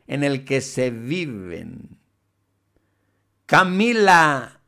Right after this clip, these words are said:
es la que más duele. Ande, güey. Y el pueblo le contestamos. Claro, los del pan no le van a contestar, ni le van a recordar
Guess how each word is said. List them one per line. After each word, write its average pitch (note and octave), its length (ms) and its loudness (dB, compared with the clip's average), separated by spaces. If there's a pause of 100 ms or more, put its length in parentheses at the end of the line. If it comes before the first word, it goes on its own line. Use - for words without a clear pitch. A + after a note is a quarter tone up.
(140)
es F3 200 -2
la E3 180 2
que C#3 140 -2
más C3+ 500 -4
duele. D2+ 840 -8 (360)
Ande, C3 840 -8
güey. G#2 420 -12 (1900)
Y C#3+ 120 4
el D#3+ 180 6
pueblo A3+ 300 8
le C4 220 4
contestamos. D#3 1300 -2 (680)
Claro, G3 840 4 (580)
los D#3 300 4
del F3 240 4
pan D4 320 2
no G3+ 140 2
le C3+ 200 0
van A#2 260 -4
a A#2 140 -6
contestar, D#3+ 880 0 (360)
ni F3+ 160 -2
le F#3 140 4
van A3+ 260 2
a A3+ 100 4
recordar F#3 960 0